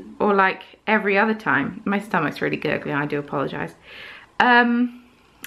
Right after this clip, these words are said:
every other time it, they've come, like, before one, um, because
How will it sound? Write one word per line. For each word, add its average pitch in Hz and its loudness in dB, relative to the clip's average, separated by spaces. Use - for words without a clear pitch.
every 285 2
other 277 4
time 170 -2
it, 180 -8
they've 190 0
come, 196 0
like, - -2
before 196 4
one, 190 2
um, - -2
because 226 2